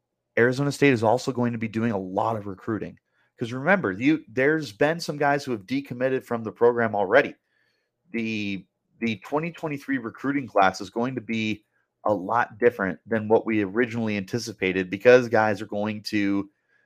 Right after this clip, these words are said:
decommit from the program, which is what we've seen,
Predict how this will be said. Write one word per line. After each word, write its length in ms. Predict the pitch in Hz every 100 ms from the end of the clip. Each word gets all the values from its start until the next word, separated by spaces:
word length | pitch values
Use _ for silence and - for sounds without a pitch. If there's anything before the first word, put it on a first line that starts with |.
| _ 104
decommit 480 | 135 165 139 120 -
from 140 | 107
the 80 | 101
program, 420 | - 92 95 95
which 160 | 107 -
is 100 | 98
what 160 | 107 101
we've 140 | 98
seen, 460 | - 165 110 107